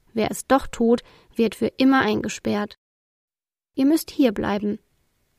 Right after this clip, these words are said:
Aber ich verspreche euch, es wird euch an nichts fehlen.“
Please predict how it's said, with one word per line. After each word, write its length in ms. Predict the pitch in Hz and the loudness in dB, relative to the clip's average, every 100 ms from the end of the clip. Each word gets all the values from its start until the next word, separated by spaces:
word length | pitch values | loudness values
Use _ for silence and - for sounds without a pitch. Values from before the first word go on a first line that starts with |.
| _ | _
Aber 220 | 254 233 226 | -6 0 0
ich 120 | - | 0
verspreche 600 | 254 - - 262 247 - | -4 -6 0 0 0 -4
euch, 320 | - 208 202 - _ | -2 -2 -2 -8 _
es 240 | - 226 226 | -4 -4 0
wird 200 | 240 233 | -2 0
euch 240 | 214 - | -4 -2
an 180 | 226 226 | -2 2
nichts 320 | 240 - - | 0 -2 -12
fehlen.“ 540 | - 240 226 202 202 | -8 -4 -2 -2 -4